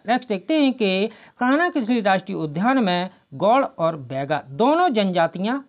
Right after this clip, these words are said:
पाई जाती है। यहाँ बैगा महिलाओं को गाइड के रूप में प्रशिक्षित किया जा रहा है।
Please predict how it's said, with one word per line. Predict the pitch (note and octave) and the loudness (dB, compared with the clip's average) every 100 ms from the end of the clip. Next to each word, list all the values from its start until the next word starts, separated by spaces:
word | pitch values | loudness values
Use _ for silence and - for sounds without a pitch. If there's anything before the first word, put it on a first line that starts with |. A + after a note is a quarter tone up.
| _ | _
पाई | B2+ B2 | -8 -8
जाती | C3 C#3 C3+ E3+ | -8 -8 -6 -4
है। | F3+ E3+ - | -2 -4 -4
यहाँ | G#3 B3 A3+ G#3 A3 - - - | 0 2 4 2 -2 -6 -20 -4
बैगा | D#3+ A3+ B3 C4 | 2 2 4 0
महिलाओं | F#3+ D#3 D#3 E3 B3 D#4 | 0 0 0 2 2 2
को | A3 F#3 G3 G3+ _ | 0 0 -2 -6 _
गाइड | C#3+ D#3+ A3+ D4 D4+ | -4 2 4 2 0
के | G3+ | 0
रूप | F3 F#3 F3+ | 0 -2 -4
में | E3 D#3 | -6 -6
प्रशिक्षित | D#3+ C#3+ G3 - E4 D#4+ | -8 -6 -8 -4 -4 -4
किया | - C#3 B2+ | -8 -8 -6
जा | B2 | -8
रहा | C3 C#3 D#3 | -6 -2 0
है। | F3 D#3+ A2 | 0 -2 -4